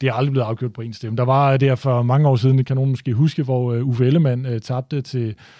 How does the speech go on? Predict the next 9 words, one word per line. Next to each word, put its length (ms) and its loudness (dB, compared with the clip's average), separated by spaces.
det 80 -6
må 80 -2
være 160 -4
til 100 -14
Poul 180 -6
Nyrup 280 0
dengang, 380 -2
øh, 720 4
med, 380 4